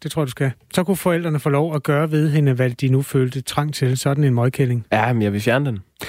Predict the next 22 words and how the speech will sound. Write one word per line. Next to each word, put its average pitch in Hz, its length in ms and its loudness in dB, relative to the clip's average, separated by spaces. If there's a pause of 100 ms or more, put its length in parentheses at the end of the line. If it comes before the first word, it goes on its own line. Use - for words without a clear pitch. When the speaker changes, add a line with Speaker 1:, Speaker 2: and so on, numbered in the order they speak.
(360)
Speaker 1:
Ikke 220 220 0
strafbar 165 520 0
ytring, 147 480 -2
men 131 140 4
den 135 80 2
kan 190 200 0
opfattes 151 440 0
som, 131 340 -2
øh, 120 400 2
racistisk 147 440 0
eller 127 140 2
truende. 127 360 2 (1500)
Speaker 2:
Er 131 60 0
det 127 80 0
ikke 156 220 2
strafbart 139 580 -2
at - 180 -8
Speaker 1:
Nej. 147 100 2
Speaker 2:
sige, 143 280 2
at 139 140 -2
nogen 131 180 0
skal, 110 580 0